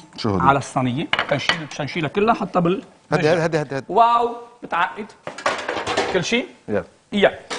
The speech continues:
Speaker 2: لكن نحن صرنا هون كاملين وممكن تك-، أنا هلأ هون عندي شغلة.
Speaker 1: هودي زينة ال-، السمك؟
Speaker 2: مية بالمية. أنا هون اللي بدي أعمله أنا هلأ جوزيف، ليك هلأ شو بده يصير.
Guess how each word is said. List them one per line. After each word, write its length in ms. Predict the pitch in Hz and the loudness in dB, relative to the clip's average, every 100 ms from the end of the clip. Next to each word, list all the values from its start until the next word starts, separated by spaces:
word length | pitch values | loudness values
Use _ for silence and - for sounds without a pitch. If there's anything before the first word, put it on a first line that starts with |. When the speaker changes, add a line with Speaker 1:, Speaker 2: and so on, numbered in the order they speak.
| - | 0
Speaker 2:
لكن 220 | 185 214 | 2 2
نحن 220 | 262 294 | 0 2
صرنا 400 | 277 302 294 233 | 4 4 4 6
هون 200 | 269 311 320 - - | 6 6 6 2 2
كاملين 580 | 196 185 170 202 294 - - | 2 4 2 2 0 -2 4
وممكن 300 | 160 180 165 | 4 4 -2
تك-، 240 | 156 143 | -4 2
أنا 200 | 226 - | 4 6
هلأ 160 | - - | 6 6
هون 240 | 214 294 | 6 6
عندي 240 | 254 294 277 | 4 2 2
شغلة. 380 | - 151 160 131 | 2 0 0 2
Speaker 1:
هودي 260 | 170 165 | 2 2
زينة 240 | 131 160 139 | -2 -4 -2
ال-، 160 | 123 110 | -2 0
السمك؟ 520 | 107 101 92 113 135 | 2 2 0 -2 0
Speaker 2:
مية 240 | 190 190 | 0 -2
بالمية. 400 | 170 151 135 156 | -2 -2 -2 0
أنا 100 | 202 | 2
هون 200 | 175 202 | 2 2
اللي 120 | 185 147 | 0 0
بدي 200 | 143 143 | 0 2
أعمله 300 | 165 147 139 | 4 2 0
أنا 160 | 120 | 0
هلأ 120 | 139 | -2
جوزيف، 460 | 127 113 117 202 - | -4 -6 -2 -2 -2
ليك 220 | 127 - | -6 -2
هلأ 140 | 123 120 | -2 -2
شو 180 | 127 | -6
بده 120 | 110 113 | -8 -8
يصير. 380 | - 143 226 | -6 -4 -4